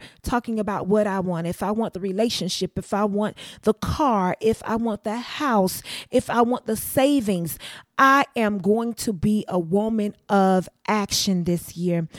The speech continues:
So to all my vision board creators, continue to do what works for you. If the vision board works for you, sis, keep doing that. Bro, if it works for you, keep doing that.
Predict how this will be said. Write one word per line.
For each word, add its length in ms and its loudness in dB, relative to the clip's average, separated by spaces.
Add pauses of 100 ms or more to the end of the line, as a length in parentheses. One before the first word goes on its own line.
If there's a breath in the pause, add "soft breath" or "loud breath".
(180 loud breath)
So 200 8
to 220 -4
all 320 4
my 200 2
vision 400 2
board 300 4
creators, 540 2 (300 loud breath)
continue 600 -2
to 140 -4
do 500 -2
what 280 0
works 260 -2
for 140 -8
you. 240 -6 (500 loud breath)
If 160 2
the 80 -2
vision 400 -2
board 280 -2
works 300 -4
for 240 -4
you, 280 -10
sis, 340 -2
keep 240 -10
doing 240 -4
that. 240 -10 (400 loud breath)
Bro, 300 2
if 180 -2
it 120 -2
works 300 0
for 180 0
you, 240 -6
keep 300 -4
doing 340 0
that. 240 -6